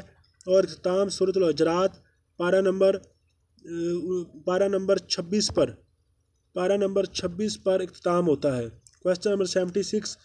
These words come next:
छठी मंजिल में कुल कितनी सूरतें हैं? तेरह सूरतें हैं।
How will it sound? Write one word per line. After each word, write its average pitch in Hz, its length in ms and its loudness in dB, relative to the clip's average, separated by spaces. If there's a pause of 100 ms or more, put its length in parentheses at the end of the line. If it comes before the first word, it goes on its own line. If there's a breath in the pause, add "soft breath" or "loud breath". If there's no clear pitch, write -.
(340 soft breath)
छठी 180 240 0
मंजिल 196 320 2
में 202 140 4
कुल 202 200 0
कितनी 202 280 -2
सूरतें 190 400 0
हैं? 190 200 0 (140)
तेरह 190 280 6
सूरतें 151 360 -6
हैं। 123 180 -4